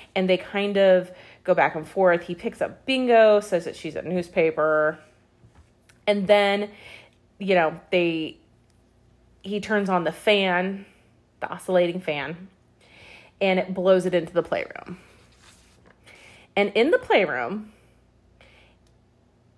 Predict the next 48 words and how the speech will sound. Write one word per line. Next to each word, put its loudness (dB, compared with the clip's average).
it's, 0
I 6
mean, 2
the 0
playroom's 0
the -12
playroom, -6
right? 0
So 0
it's -2
a -6
complete -6
and -6
utter -2
mess. -8
There's -4
toys -6
everywhere. 0
The -8
girls -4
are -6
like, -2
"Oh 0
my -2
God, 0
how 2
are 2
we -2
gonna -6
get 0
it?" 0
And 4
the -2
dad 4
makes -4
a -2
very 4
astute -2
observation. -4
"Well, 2
if -6
you -4
would -4
just 0
pick -8
up -12
the -16
stuff 0